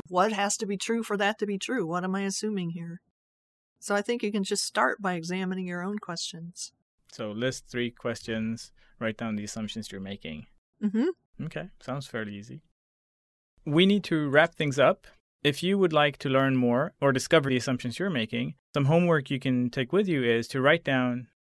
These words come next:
Speaker 2: two or three questions that you either recently asked or that you're curious about, and look at the assumptions you're making behind them. We're gonna include this in the show notes, along with the examples we talked about. So if you wanna read it rather than listen to it again, just download our show notes.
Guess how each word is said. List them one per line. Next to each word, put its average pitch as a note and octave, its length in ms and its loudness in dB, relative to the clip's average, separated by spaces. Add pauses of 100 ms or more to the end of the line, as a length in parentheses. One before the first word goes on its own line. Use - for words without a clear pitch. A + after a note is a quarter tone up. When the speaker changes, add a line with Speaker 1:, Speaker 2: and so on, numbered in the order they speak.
Speaker 2:
two B2 120 -4
or A#2 60 -4
three A#2 160 -10
questions A#2+ 440 -8
that B2 220 -6
you B2 280 0
either C#3 300 4
recently C3 500 0
asked C3 380 -2
or B2+ 180 2
that A#2+ 140 -4
you're A2+ 100 -8
curious A2 320 -10
about, E3 260 -6 (340)
and D#3 220 -2
look F#3 160 -2
at E3+ 120 -4
the E3 100 -2
assumptions D#3+ 440 -8
you're D3 100 -6
making D#3 280 -6
behind A2 240 -8
them. - 160 -16 (520)
We're C#3+ 160 2
gonna D#3+ 160 6
include E3 400 6
this - 580 2
in C3+ 220 0
the C3+ 80 4
show C#3 180 6
notes, F3+ 340 2 (100)
along E3+ 340 6
with D3 160 2
the C#3+ 80 6
examples C3+ 500 4
we D3+ 100 0
talked D#3 300 0
about. E3 300 4 (140)
So C#3 240 8
if C3+ 180 2
you C3+ 100 4
wanna B2+ 640 6
read C3+ 280 4
it B2+ 140 2
rather B2 200 4
than A#2 160 2
listen B2+ 260 2
to B2 80 -2
it A#2+ 80 0
again, C#3+ 500 2
just - 200 -8
download C3 380 2
our E3+ 200 2
show G#3 180 2
notes. G#3+ 340 0